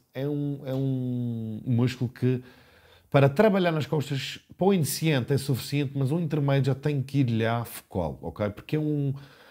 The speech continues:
é um grupo pessoal que eu vejo muito em déficit, muito, muitas pessoas, por isso é que eu meti aqui. E é normalmente algo que, as, que eu costumo adicionar aos meus clientes para, eh, sobretudo, os, os intermédios, ok?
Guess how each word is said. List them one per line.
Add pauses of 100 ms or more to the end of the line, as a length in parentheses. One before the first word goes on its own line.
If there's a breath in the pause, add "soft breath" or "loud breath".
(120)
é
um
grupo
pessoal
que
eu
vejo
muito
em
déficit,
muito,
muitas
pessoas,
por
isso
é
que
eu
meti
aqui. (240 loud breath)
E
é
normalmente
algo
que,
as,
que
eu
costumo
adicionar
aos
meus
clientes (340 soft breath)
para, (420 soft breath)
eh,
sobretudo,
os,
os
intermédios,
ok?